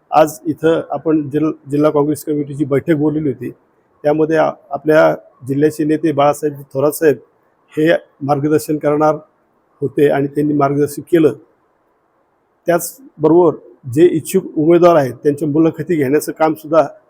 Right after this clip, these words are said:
थोड्याच वेळात आता चालू होईल. नगर शहरातले जेवढे इच्छुक असतील ते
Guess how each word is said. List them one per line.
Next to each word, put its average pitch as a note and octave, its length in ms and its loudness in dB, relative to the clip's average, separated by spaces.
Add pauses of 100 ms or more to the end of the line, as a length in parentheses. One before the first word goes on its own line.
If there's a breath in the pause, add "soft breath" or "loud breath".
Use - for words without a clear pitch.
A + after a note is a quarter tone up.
(120)
थोड्याच D#3 300 2
वेळात D#3+ 180 0
आता D#3+ 240 -2 (380)
चालू D#3 220 4
होईल. C3 220 0 (440)
नगर C#3+ 220 0
शहरातले D#3 440 0
जेवढे D#3+ 400 0 (220)
इच्छुक D#3 340 -6
असतील B2+ 460 -2 (560)
ते E3 240 0